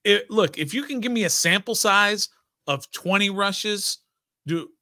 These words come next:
ex-, let's extrapolate that out. So it was five for eight. So four times that amount, twenty rushes times yards for thirty-two yards.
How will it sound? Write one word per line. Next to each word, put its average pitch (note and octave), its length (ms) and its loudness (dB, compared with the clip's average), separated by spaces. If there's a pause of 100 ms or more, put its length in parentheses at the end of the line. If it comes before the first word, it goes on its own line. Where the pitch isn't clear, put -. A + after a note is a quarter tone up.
ex-, D3+ 320 -10
let's D3 240 -6
extrapolate D3+ 640 -4
that C#3 200 -2
out. A2+ 220 -8
So C#3 140 -8
it A2 60 -10
was B2 100 -10
five D3 320 -2
for - 160 -10
eight. A#2 240 -8 (420)
So C3+ 280 -2
four F#3 320 -2
times E3+ 320 -4
that D#3 120 0
amount, C3+ 440 -6
twenty A3+ 280 0
rushes C3+ 600 -2 (320)
times D3+ 240 -4
yards C3+ 220 -4
for - 160 -10
thirty-two F3+ 580 -2
yards. F#3+ 580 0